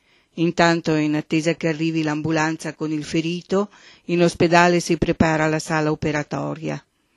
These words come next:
Il ragazzo sulla barella arriva. Il chirurgo è pronto, già indossa guanti e mascherina,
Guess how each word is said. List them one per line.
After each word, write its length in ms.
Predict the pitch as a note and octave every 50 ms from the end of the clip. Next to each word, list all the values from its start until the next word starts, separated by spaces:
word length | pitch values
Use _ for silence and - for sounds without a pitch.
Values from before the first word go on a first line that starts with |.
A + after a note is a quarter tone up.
| _ _ _ _ _ _ _ _ _ _ _
Il 160 | - G3 G#3
ragazzo 440 | A3+ A3+ G#3+ B3+ C4+ C#4 - - A3+
sulla 260 | - - G#3 G#3 G#3+
barella 600 | G3+ A3 A#3 B3+ B3+ C4 C#4 C#4 C#4 C#4 C#4+ - - _ _ _
arriva. 680 | - F#3+ F#3+ F3 D#3+ D3 C#3+ C#3+ D3 C#3+ D3 D3+ D3+ D#3 - _ _ _ _ _ _ _ _ _ _ _ _ _ _ _ _ _ _
Il 160 | - A#3+ A3+
chirurgo 440 | - - C#4+ C4+ D4 D4+ C#4+ B3 B3
è 120 | A#3 A3+ -
pronto, 680 | - - E3+ E3 D#3+ E3 D#3+ D#3+ - - E3+ F3+ F3 _ _ _ _ _
già 300 | - E3 E3 F#3 F3+ F#3
indossa 600 | F#3 F3 E3+ E3 D#3+ D#3+ E3 E3+ - - - E3
guanti 520 | D#3 D#3 D#3+ E3 D#3+ D#3 D#3 D#3 D#3 - E3
e 40 | D#3
mascherina, 760 | D3+ D#3 D#3 - - - E3 D#3 D#3 D3+ D3+ D#3 D#3 D#3 F#3